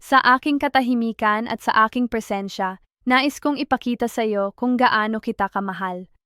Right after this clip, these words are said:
Hindi ako nagsalita ng mga salita noong araw na yon, noong isang libo walong daan at pitumput siyam, ngunit ang aking pagpapakita ay isang tawag, isang tanda ng lambing, pag-asa,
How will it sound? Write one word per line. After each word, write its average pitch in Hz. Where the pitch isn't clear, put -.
Hindi 277
ako 294
nagsalita 240
ng 220
mga 214
salita 214
noong 214
araw 208
na 214
yon, 190
noong 240
isang 254
libo 214
walong 208
daan 190
at 233
pitumput 226
siyam, 196
ngunit 254
ang 247
aking 226
pagpapakita 208
ay 233
isang 220
tawag, 190
isang 254
tanda 233
ng 226
lambing, 208
pag-asa, 214